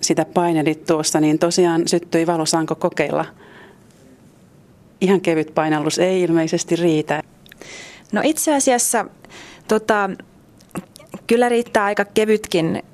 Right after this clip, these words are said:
Speaker 2: kosketus. Eli tässä on tosiaan, ö, se on tässä kankaassa se, joka,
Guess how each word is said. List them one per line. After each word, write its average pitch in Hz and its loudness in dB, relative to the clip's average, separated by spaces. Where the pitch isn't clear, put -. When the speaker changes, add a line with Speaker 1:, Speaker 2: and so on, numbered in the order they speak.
Speaker 2:
kosketus. 196 0
Eli 214 0
tässä 190 -2
on 180 0
tosiaan, 202 -2
ö, 165 0
se - 0
on 175 0
tässä 190 -2
kankaassa 202 0
se, - -10
joka, - -2